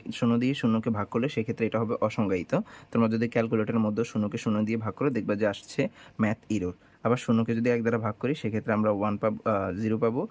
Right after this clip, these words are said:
ওয়ানকে জিরো দ্বারা ভাগ করলে সেক্ষেত্রে অসংজ্ঞায়িত হবে। আর ওয়ানকে ওয়ান দ্বারা ভাগ করলে ওয়ান হবে। আহ, এই ব্যাপারটা মনে রাখতে হবে। এটা যদি মনে নাও থাকে তাহলেও আমরা কিন্তু বাইনারি সংখ্যার ভাগ কিন্তু খুব সহজেই করতে পারবো। আহ, তাহলে চলো আমরা শুরু করি।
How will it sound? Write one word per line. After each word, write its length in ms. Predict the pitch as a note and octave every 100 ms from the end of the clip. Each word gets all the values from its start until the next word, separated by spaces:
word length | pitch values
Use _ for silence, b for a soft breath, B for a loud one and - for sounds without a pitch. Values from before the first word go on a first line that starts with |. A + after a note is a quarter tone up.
| B B -
ওয়ানকে 460 | A2+ A2+ B2 C3 -
জিরো 240 | A#2 A2
দ্বারা 160 | A2+ A#2
ভাগ 160 | A2+ -
করলে 160 | A2+
সেক্ষেত্রে 380 | B2 A2 A2 -
অসংজ্ঞায়িত 460 | G#2+ - A2 G#2+ -
হবে। 280 | A#2 A#2 G3+ B B -
আর 120 | G#2
ওয়ানকে 460 | G2 G#2+ A2+ A2 B2+
ওয়ান 220 | G#2+ G#2
দ্বারা 140 | G#2+
ভাগ 160 | G#2+ G#2+
করলে 180 | - A#2+
ওয়ান 240 | G2+ G2
হবে। 240 | F#2+ F2+ F2 B B B B
আহ, 280 | G#2 G#2 G2+ -
এই 180 | C3 C#3
ব্যাপারটা 400 | B2 A2+ - A#2+
মনে 220 | A#2 A#2
রাখতে 260 | G2 -
হবে। 220 | G#2+ A2 F3+
এটা 180 | - C3
যদি 200 | C3+ C#3
মনে 220 | A#2+ C3
নাও 240 | A2+ G#2+
থাকে 240 | A#2 C#3 D#3+
তাহলেও 500 | - A2 A2+ A2+ C3+
আমরা 220 | A#2+ A2+
কিন্তু 300 | A2+ A#2 C3+
বাইনারি 260 | A2 G#2 G#2+
সংখ্যার 280 | A2 A#2+
ভাগ 180 | G#2+ G2+ -
কিন্তু 320 | A2+ A2+ G3 B3 B -
খুব 160 | -
সহজেই 340 | - G#2+ G#2+ A2
করতে 260 | A#2 -
পারবো। 320 | F#2 F#2 A#2 G#3+ B B -
আহ, 160 | G2+
তাহলে 280 | G2 A#2 A#2
চলো 240 | A#2 A2+
আমরা 160 | A#2+ G#2
শুরু 240 | A2 F#2+
করি। 260 | F#2 F#2+ D3